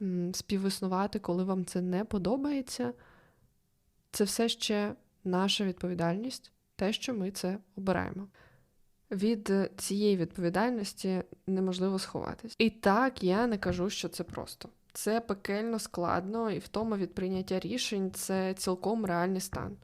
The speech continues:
Подумайте, як часто ви хочете, щоб хтось інший вибрав, куди ви підете вечеряти,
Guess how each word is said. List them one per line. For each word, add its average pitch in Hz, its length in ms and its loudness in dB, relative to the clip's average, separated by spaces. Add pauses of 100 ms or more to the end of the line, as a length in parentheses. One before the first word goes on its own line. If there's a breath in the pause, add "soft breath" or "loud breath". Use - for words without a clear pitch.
(560 loud breath)
Подумайте, 233 440 6
як 180 120 0
часто 196 540 4
ви 175 120 -2
хочете, - 380 -2
щоб - 220 -2
хтось - 340 -2
інший 196 380 0
вибрав, 175 420 0
куди 180 520 0 (220)
ви 175 140 2
підете 165 380 0
вечеряти, 220 800 0